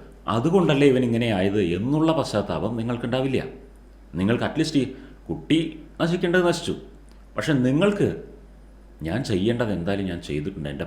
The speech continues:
പരമാവധി ഞാൻ പരിശ്രമിച്ചിട്ടുണ്ട്, പക്ഷേ എന്നിട്ടും അവൻ അങ്ങനെയായി എന്നുള്ളൊരു ചിന്താഗതി കൊണ്ടുവരാൻ പറ്റും.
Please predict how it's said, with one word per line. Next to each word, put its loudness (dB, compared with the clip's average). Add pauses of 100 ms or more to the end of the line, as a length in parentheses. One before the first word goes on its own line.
പരമാവധി 2
ഞാൻ -2
പരിശ്രമിച്ചിട്ടുണ്ട്, -6 (320)
പക്ഷേ -6
എന്നിട്ടും -6
അവൻ -6
അങ്ങനെയായി -10 (1200)
എന്നുള്ളൊരു 2
ചിന്താഗതി -2
കൊണ്ടുവരാൻ -6
പറ്റും. -12